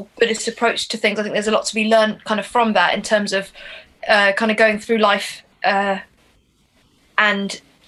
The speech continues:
just kind of helping to obviously m-, try and make your mind as productive as possible,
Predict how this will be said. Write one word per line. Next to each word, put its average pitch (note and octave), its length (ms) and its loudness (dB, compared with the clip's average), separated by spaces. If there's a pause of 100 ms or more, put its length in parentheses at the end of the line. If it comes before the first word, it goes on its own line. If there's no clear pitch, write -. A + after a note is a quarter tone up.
(160)
just - 220 -6
kind D4 160 4
of B3+ 80 2
helping C4+ 240 0
to A#3 400 0 (260)
obviously G#3+ 400 -4
m-, - 160 -10 (640)
try A#3+ 140 0
and A#3 80 2
make G3+ 120 0
your A3+ 120 0
mind A#3+ 260 2
as G#3+ 80 -2
productive - 460 -4
as G#3 80 -8
possible, B3 480 -2